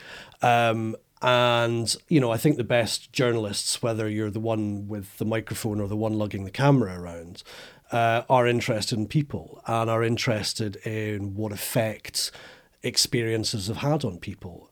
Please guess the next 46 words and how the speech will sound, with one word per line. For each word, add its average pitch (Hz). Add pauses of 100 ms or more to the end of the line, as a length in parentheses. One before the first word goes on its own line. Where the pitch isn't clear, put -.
And 127
one 160
of 165
the 143
things 127
that 120
I 117
found 110
very 113
dissatisfying 104
about 90
news 95
is 120
that 110 (640)
when 117
we 117
pack 113
up 123
and 110
go 107
home, 139
other 120
people's 123
lives 120
carry 117
on. 92
And 117 (680)
it's -
impossible 127
to -
keep 117
in 104
touch -
with 107
people. 127
And 98
I'm 98
sure, 113 (200)
you 143
know, 101
like, 107 (400)
like 120
you, 143
you 110
know, 117
we, 110